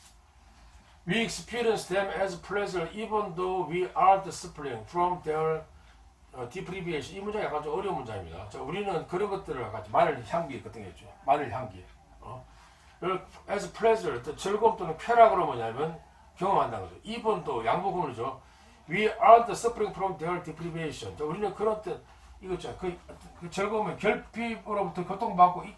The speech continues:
어, 받고 있지는 않지만은 즐겁다는 거죠. 이 말은 뭐냐면, 예를 들어서 내가 지금 막 마늘 향이 맞지 않더라도 솔직히 뭐 그렇게 고통 없는 거죠, 한마디로. 자, 따라서 자, 그것이 없다고, 어떤 향기 또는 어떤 그 뭐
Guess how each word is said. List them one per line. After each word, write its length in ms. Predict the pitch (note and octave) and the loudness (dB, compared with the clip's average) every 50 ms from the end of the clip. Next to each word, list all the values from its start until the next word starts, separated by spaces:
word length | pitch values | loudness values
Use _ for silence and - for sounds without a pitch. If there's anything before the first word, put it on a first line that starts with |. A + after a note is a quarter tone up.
| - - | -12 -6
어, 240 | A#2+ A#2+ A#2+ A#2 - - - - - - - - - | -4 -4 -4 -4 -6 -12 -20 -20 -20 -20 -20 -12 -2
받고 440 | - D#3+ F3+ G3 G3 - - G3+ F3+ | 6 8 8 8 6 4 -2 -6 -6
있지는 260 | - - - F#3+ E3+ D3+ | -6 -6 -6 -2 0 2
않지만은 720 | - G3 - - G3+ F#3+ F3 D#3+ D3 D#3 F3+ F3+ F#3 F3+ - - - - - - - | 2 2 0 -4 -4 0 2 2 2 2 -2 -4 -6 -10 -14 -18 -20 -20 -20 -20 -18
즐겁다는 420 | - - D#3+ E3 D#3+ - C#3+ F#2 E2+ | -10 -6 -4 -4 -4 -4 -6 -8 -10
거죠. 360 | - - - F#3+ F#3 - G#3 | -12 -14 -12 -12 -10 -4 0
이 20 | |
말은 240 | G#3 A3+ A#3 A#3 F3+ | 4 6 6 6 6
뭐냐면, 580 | - B2 B2+ C#3 D3 D#3+ D3+ A2+ G2 F#2 F2 D#2+ - - - - - - - - - - - - - - - - - - D#3+ | 2 0 -2 0 0 -2 -2 -4 -8 -10 -12 -14 -16 -20 -20 -20 -20 -20 -20 -20 -20 -20 -20 -20 -20 -20 -20 -20 -12 -4 2
예를 140 | F#3 G#3+ | 2 4
들어서 140 | A3+ G#3+ F3 | 4 4 2
내가 200 | E3 F3+ G3 G3 | 2 2 2 2
지금 400 | G3 G3 G3 F#3 E3 D#3 D3 C#3 | 2 2 -2 0 0 0 0 2
막 260 | B2 A#2+ A#2+ A#2+ - - - | 2 0 0 0 -4 0 6
마늘 240 | D#3 F#3 G#3+ G#3 F3+ | 8 8 8 8 6
향이 200 | F3+ G3+ G3+ - | 4 2 2 2
맞지 340 | D3+ - - D3+ D3+ G#3 F#3 | 4 6 8 8 8 6 2
않더라도 320 | F3 F3+ G3+ G3 F3+ E3 | 2 2 0 -2 -2 -4
솔직히 400 | - C#3+ D3 C#3+ - F3+ F3 E3 | -6 -6 -8 -8 -8 -10 -10 -8
뭐 180 | C#3+ C#3 - B2+ | -8 -8 -6 -4
그렇게 200 | F3 F#3+ F#3+ - | -4 -4 -4 -4
고통 340 | - G3 - A#3+ G#3+ - | -4 -2 0 2 2 2
없는 160 | - A#2+ C#3+ E3 | 2 -2 -4 -4
거죠, 160 | F#3+ - - | 0 0 0
한마디로. 380 | - - - - - - - - - - - - - - - - - - - - - - - - - - - | 0 0 -2 -6 -8 -10 -14 -14 -14 -16 -18 -20 -20 -20 -20 -20 -20 -20 -20 -20 -20 -20 -20 -20 -20 -16 -10
자, 100 | - E3 | -6 2
따라서 520 | - A3 A3+ A3 - - F#3 E3 - - - - - - - - - - - - - - - - | 6 8 10 8 8 6 0 -4 -4 -4 -8 -14 -20 -20 -20 -20 -20 -20 -20 -20 -20 -14 -8 -6
자, 80 | - | -4
그것이 340 | - G3+ G#3+ B3 A3 - G3 | -2 0 0 0 0 2 0
없다고, 920 | - - - - A3 A3 A3 A3 F#3+ D3 D3 D3 C#3 - - - - - D3 | 0 0 4 8 8 8 8 8 6 4 4 4 4 2 0 -4 -6 -10 -14
어떤 240 | - - F3+ E3 C#3+ | -12 -10 -10 -10 -2
향기 400 | - F#3+ G#3 G#3 G3 G3 F#3+ - | 2 4 4 4 2 -2 -6 -6
또는 240 | F#3+ F#3 F#3 F3+ | -6 -4 -4 -4
어떤 340 | F3 - - F3 F3 E3+ E3+ | -6 -6 -8 -8 -8 -8 -8
그 140 | - E3 D#3 | -8 -8 -8
뭐 160 | C#3+ C3+ - | -8 -10 -14